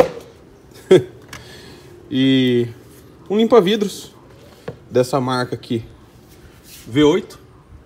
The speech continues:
né? Eu comprei no mercado esse limpa-vidros. É um limpa-vidros barato, não é caro. Tem há bastante tempo aqui em casa já. E eu uso ele no meu reservatório de água, tá? Já tá até rasgando aqui o papel. Eu uso ele no meu reservatório de água.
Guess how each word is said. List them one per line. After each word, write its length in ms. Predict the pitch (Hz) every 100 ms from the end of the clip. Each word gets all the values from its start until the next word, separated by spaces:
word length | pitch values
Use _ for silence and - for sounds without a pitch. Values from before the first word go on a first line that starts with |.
| 117
né? 220 | 120 165 -
Eu 80 |
comprei 300 | - 156 139
no 80 | 139
mercado 380 | 135 117 135 165
esse 160 | 139 123
limpa-vidros. 600 | 113 104 117 175 175 -
É 40 | 113
um 100 | 117
limpa-vidros 680 | 113 117 110 113 104 - - - - - -
barato, 500 | 120 123 120 165 - -
não 160 | 135
é 60 | 107
caro. 320 | 98 110 151 - - - - - - - - - - - - - - -
Tem 140 | 120
há 60 | 143
bastante 360 | 127 160 170
tempo 200 | - 143
aqui 120 | 143 113
em 60 |
casa 260 | 101 110 107
já. 200 | 101 120 - - -
E 80 | 131
eu 160 | 175 214
uso 280 | 220 226 185
ele 200 | 190 190
no 80 |
meu 300 | 165 160 147
reservatório 580 | 123 135 143 139 139 143
de 120 | 151
água, 280 | 143 120 113 113 - -
tá? 160 | 101 117 - - -
Já 100 | 98
tá 120 | -
até 320 | 101 - 139
rasgando 560 | 151 113 110 95 98 95
aqui 160 | 92 -
o 20 |
papel. 340 | 95 - 82 - - - - - - - - -
Eu 160 | 139
uso 240 | 170 185 180
ele 160 | 175
no 80 | 175
meu 80 | 170
reservatório 500 | 165 170 170 170 170
de 100 | 170
água. 200 | 107